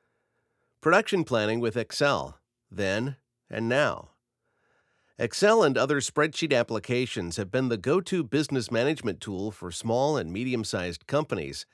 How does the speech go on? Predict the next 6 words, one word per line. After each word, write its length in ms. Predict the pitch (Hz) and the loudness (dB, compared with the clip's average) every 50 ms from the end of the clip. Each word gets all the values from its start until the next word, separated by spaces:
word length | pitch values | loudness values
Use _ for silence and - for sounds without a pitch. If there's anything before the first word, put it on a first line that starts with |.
| _ _ _ _ _ _ | _ _ _ _ _ _
since 340 | - - - 135 131 - - | -8 -2 -2 -2 -2 -2 -4
the 140 | - 127 | -4 -6
popularization 1080 | - - 156 165 180 - 170 160 143 131 123 117 110 90 123 139 156 165 - - 98 69 | -2 2 2 2 2 0 -2 0 0 2 2 0 0 0 0 0 0 -2 -2 -4 -4 -6
of 140 | 64 - _ | -6 -12 _
computer 400 | - 95 85 - 139 135 127 110 | -12 -12 -6 -4 -2 -2 -2 -2
technology. 800 | - - 107 - - 107 117 135 127 107 - 78 - - 80 | -2 -4 -6 -4 -2 0 0 0 0 -2 -4 -10 -16 -16 -20